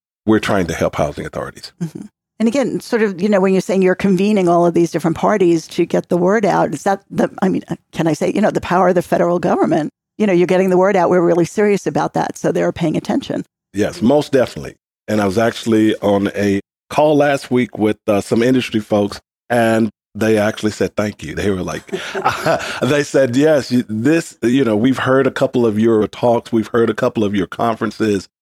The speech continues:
Speaker 1: and you're spot on, and let us know what we can do to help you."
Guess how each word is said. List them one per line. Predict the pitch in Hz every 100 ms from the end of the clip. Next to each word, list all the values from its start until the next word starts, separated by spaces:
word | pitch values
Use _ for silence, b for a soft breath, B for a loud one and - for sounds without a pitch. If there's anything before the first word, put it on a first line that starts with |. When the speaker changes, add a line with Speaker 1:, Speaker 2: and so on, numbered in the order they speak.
| _ -
Speaker 1:
and | 117 107
you're | 98 87
spot | - 113 117 117
on, | 113 110 104 98 98 _ _ -
and | 107 92
let | 104 120
us | 120 117
know |
what | 98 107
we | 90 101
can | 101
do | 92 95
to |
help | 90 85
you." | -